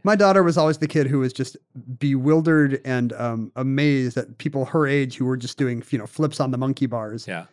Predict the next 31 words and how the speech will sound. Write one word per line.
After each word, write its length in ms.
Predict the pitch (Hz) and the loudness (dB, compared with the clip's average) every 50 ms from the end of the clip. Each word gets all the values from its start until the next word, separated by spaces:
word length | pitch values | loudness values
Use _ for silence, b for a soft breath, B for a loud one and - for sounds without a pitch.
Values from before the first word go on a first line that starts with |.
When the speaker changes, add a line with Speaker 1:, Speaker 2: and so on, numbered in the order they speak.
| _ | _
Speaker 1:
You 100 | - 160 | -2 0
know, 120 | 131 117 123 | 0 0 -2
and 100 | 135 - | -4 -4
she's 200 | - 170 147 - | -4 -6 -6 -6
the, 120 | 151 139 131 - | -8 -12 -12 -12
hanging 300 | - - 160 156 156 156 | -6 -2 0 2 2 2
out 120 | 151 143 | 2 2
with 100 | 147 143 | 0 0
two 140 | 143 - 151 | 0 0 0
hands. 300 | 143 143 143 135 131 120 | 0 2 0 -2 -2 -6
She's 140 | - 170 147 | -6 -6 -4
the 80 | 160 151 | -4 -2
kid 140 | - 165 | 0 0
hanging 140 | 147 156 151 | 2 2 2
out 40 | 151 | 0
with 80 | 147 147 | 0 0
two 60 | 156 | 0
hands 140 | 151 147 143 | 0 0 0
being 160 | 143 147 139 | 0 0 0
like, 260 | 135 135 135 131 - - _ - - | 0 0 -2 -4 -6 -12 _ -8 -4
"I 280 | 226 262 277 285 302 | -2 0 2 2 2
need 240 | 294 294 294 302 262 | 2 2 2 2 4
to 60 | 381 | 4
get 100 | 381 381 381 | 6 6 6
Speaker 2:
Help! 180 | 381 381 381 | 6 6 6
Speaker 1:
down. 420 | 370 269 262 262 262 262 254 247 240 | 6 4 4 2 2 2 4 4 4
Help 300 | 240 254 262 - 269 269 | 4 4 4 4 4 2
me 60 | 269 | 2
get 160 | 247 269 262 | 4 4 4
Speaker 2:
Help!" 100 | 254 - 262 | 4 4 4
Speaker 1:
down. 400 | 240 240 233 233 226 226 220 | 4 2 2 2 0 0 -2